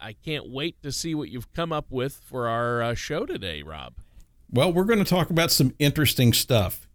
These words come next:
Speaker 2: Um, so if you've got a fear of flying, hang on, we'll take care of you.
Speaker 1: Oh.
Speaker 2: Uh, one of the things we like to do is a lot of the retirement concepts and the things we talk about here can get pretty technical. They can get confusing.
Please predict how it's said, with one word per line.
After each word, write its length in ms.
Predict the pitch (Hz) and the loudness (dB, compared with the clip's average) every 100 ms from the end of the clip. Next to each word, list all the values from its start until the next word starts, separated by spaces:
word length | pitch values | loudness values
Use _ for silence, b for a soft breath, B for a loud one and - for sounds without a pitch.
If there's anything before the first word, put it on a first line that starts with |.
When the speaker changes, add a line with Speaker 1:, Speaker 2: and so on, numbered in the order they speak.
| _ _ | _ _
Speaker 2:
Um, 480 | 107 104 98 95 98 | 0 2 4 4 2
so 200 | - 117 | 4 6
if 140 | 107 - | 6 4
you've 100 | 110 | 4
got 140 | 139 135 | 4 4
a 40 | |
fear 300 | - 151 147 | 6 6 6
of 80 | 120 | 4
flying, 380 | 147 131 135 123 | 4 4 4 6
hang 220 | 127 123 | 6 6
on, 260 | 113 113 - | 6 4 2
we'll 100 | 113 | 0
take 240 | - 110 - | 2 2 2
care 320 | - 113 117 | 4 6 8
of 60 | |
you. 240 | 120 120 120 B - | 8 6 2 B -8
Speaker 1:
Oh. 200 | 143 220 | -4 0
Speaker 2:
Uh, 100 | 104 | 2
one 220 | 131 277 | 4 4
of 80 | 349 | 4
the 40 | |
things 180 | 214 - | 4 4
we 100 | 151 | 4
like 300 | 135 131 127 | 4 2 2
to 100 | 123 | 2
do 480 | 104 127 123 95 101 - | 4 6 6 4 2 2
is 480 | 104 104 104 98 | 4 4 4 2
a 60 | 117 | 2
lot 200 | 120 147 | 2 4
of 60 | 143 | 4
the 80 | 107 | 4
retirement 560 | 104 - 120 110 101 | 2 2 4 2 0
concepts 640 | - 110 110 - 107 104 110 | 0 2 2 2 0 2 2
and 100 | 104 | 2
the 60 | |
things 600 | 98 107 107 104 - - - - | 2 2 2 2 -2 -8 -12 -4
we 120 | 95 | -2
talk 380 | - - 123 - | -2 -2 -2 2
about 260 | 101 101 - | 2 2 4
here 260 | 107 98 b b b b | 2 2 b b b b
can 140 | - 190 | 0 4
get 220 | 185 - | 2 2
pretty 280 | 175 143 120 | 2 4 4
technical. 640 | - 110 - 107 110 107 | 4 2 2 2 2 2
They 120 | 123 | 2
can 180 | - 151 | 2 2
get 240 | 127 139 | 2 0
confusing. 800 | - 147 - 110 101 98 104 104 | 2 2 4 6 6 4 4 2